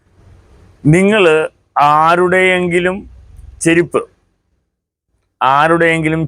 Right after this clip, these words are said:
ചെരുപ്പ് നിങ്ങൾ അ-, മാറി അണിയുന്നതായിട്ട്, അതായത് നിങ്ങളുടെ ചെരുപ്പല്ല, വേറെ ഒരാളുടെ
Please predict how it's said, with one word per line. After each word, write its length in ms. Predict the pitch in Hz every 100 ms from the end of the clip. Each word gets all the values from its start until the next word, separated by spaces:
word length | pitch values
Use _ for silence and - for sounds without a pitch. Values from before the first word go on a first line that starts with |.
| -
ചെരുപ്പ് 380 | 143 143 - 170
നിങ്ങൾ 240 | 147 131 127 131 156 - _ _ _ _ _ _ _ _ _ 123
അ-, 100 | 127 135
മാറി 420 | 143 156 175 190 151
അണിയുന്നതായിട്ട്, 640 | 131 127 120 107 90 80 -
അതായത് 240 | 113 135 131
നിങ്ങളുടെ 280 | 139 170 156
ചെരുപ്പല്ല, 380 | 156 147 139 113 131 120
വേറെ 280 | 127 143 175 175
ഒരാളുടെ 340 | 147 131 127